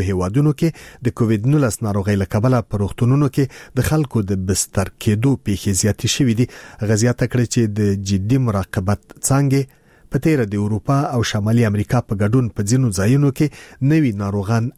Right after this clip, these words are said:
نشي منلای، ځکه ځای نه ورته لري. د جانز هاپکینز پوهنتون د شمیرنو له مخې له درې څلوېښت میلیونه زیات انسانان په ټوله نړۍ کې په دې ناروغۍ اخته شوي او له یولس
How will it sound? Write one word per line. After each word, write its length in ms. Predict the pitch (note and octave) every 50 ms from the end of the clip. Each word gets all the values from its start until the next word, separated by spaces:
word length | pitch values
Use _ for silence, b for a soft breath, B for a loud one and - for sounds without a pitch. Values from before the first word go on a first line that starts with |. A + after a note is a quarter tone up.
| _ C3 C3
نشي 240 | D#3 D#3+ - - B2 G#2+
منلای، 380 | G#2 G2+ G2+ G2+ G2+ G2+ G2+ F#2+ -
ځکه 180 | - - A2+ G#2 G2+
ځای 180 | C3 B2+ A#2 G#2+
نه 100 | G#2+ A2
ورته 240 | A2 G#2 - - A#2 A2
لري. 180 | A2 A2 A#2+ A2 B B B B B B - A#2+
د 100 | A#2 A2+ B2+
جانز 240 | C#3 C3+ C3+ A#2 G#2+
هاپکینز 480 | A#2+ C3 C3 - _ - C#3 C3+ C3 - _ -
پوهنتون 400 | A2 G2+ G#2+ G#2+ - - A#2+ A#2 G#2+
د 80 | G#2 F#2+ -
شمیرنو 480 | - - A2 G#2 G#2+ G#2+ G#2 G#2 G2+ G2+
له 80 | G#2 G#2 B2+
مخې 200 | C#3 - E3 D#3 B B B B B B B B B2+ A#2+
له 60 | A#2 A2+ A2+
درې 120 | A#2+ D3 D#3+ - -
څلوېښت 360 | C3+ B2+ C3 B2+ A#2 - B2 A#2
میلیونه 300 | A2 A2 A2 G#2 G#2 G2 F2+ A2
زیات 280 | B2+ B2+ B2 _ - - G#2
انسانان 400 | F#2+ - A2 G#2+ A2 A2 G#2 - -
په 100 | G2+ -
ټوله 220 | - D3+ D3+ C3 A2+ G#2 G#2+
نړۍ 180 | A#2 C#3 D3 C#3 -
کې 120 | D#3 D3 C#3 B B B B B B - A2+
په 160 | G#2 G#2 A2+ - _ _ _ _ B2 A#2+
دې 100 | B2+ D3 C#3+ A#2
ناروغۍ 380 | G2 F#2 F#2 G2+ F#2+ G2+ G#2+ G#2+ F#2+ F#2+
اخته 220 | F2+ - - A2
شوي 260 | - - - B2+ A2+ G#2 B B B B B - A2
او 80 | G#2+ G#2 G#2+ G#2 G2+
له 40 | G#2 G#2
یولس 480 | G#2+ A2+ B2+ C#3+ D3+ C#3 A#2 F#2+ -